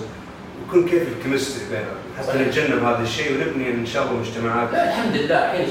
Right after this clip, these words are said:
Speaker 2: شنو الناس شو شايفة؟
Speaker 1: لا، صح، فعلًا.
Speaker 2: مع ز-، مع دخول الجنسيات ومع ال-، الأشياء،
Speaker 1: الإنترنت.
Speaker 2: الإنترنت
Speaker 1: صح.
Speaker 2: والسفر
Speaker 1: تقدر تقول من اثنين عشر صارت تغني وجذب.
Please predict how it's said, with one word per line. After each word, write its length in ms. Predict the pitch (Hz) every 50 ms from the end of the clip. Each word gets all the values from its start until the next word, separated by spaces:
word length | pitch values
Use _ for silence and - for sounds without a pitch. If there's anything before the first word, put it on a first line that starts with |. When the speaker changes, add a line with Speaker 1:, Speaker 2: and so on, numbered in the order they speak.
| - 143
Speaker 2:
شنو 100 | 160 160
الناس 240 | 135 127 131 147
شو 240 | 151 151 151 147 143 147
شايفة؟ 300 | 143 - - - - -
Speaker 1:
لا، 140 | - -
صح، 280 | - - - - - -
فعلًا. 300 | - - - - - - - - 104 110
Speaker 2:
مع 160 | 117 123 135
ز-، 260 | 131 127 127 - 131 131
مع 240 | 131 127 131 131 131 127 - - - - - - - - 131
دخول 300 | 131 - 139 135 131 123
الجنسيات 1040 | 123 123 120 - - 123 127 131 127 123 - 135 127 120 120 120 120 120 120 117 120 123 123
ومع 180 | 120 123 127
ال-، 240 | 127 127 127 127 127
الأشياء، 840 | 127 127 127 123 123 123 123 123 123 127 123 - 139 143 - - -
Speaker 1:
الإنترنت. 600 | 151 - - - - 156 156 160 160 151 - - - - - -
Speaker 2:
الإنترنت 840 | 139 143 143 143 151 147 151 147 143 143 143 143 143 143 143 139 143
Speaker 1:
صح. 60 | 147
Speaker 2:
والسفر 720 | 151 151 139 - 170 - - - 143 139 135 139 139 143 143 139 143 151
Speaker 1:
تقدر 280 | 151 - 147 147 151 156
تقول 120 | 160 160
من 120 | 156 160
اثنين 220 | 156 180 180 175 165
عشر 360 | - - - - 165 156 139
صارت 300 | - - - - - -
تغني 460 | 123 123 135 143 143 139 139 131 123
وجذب. 460 | 123 - 156 160 - 113 120 - -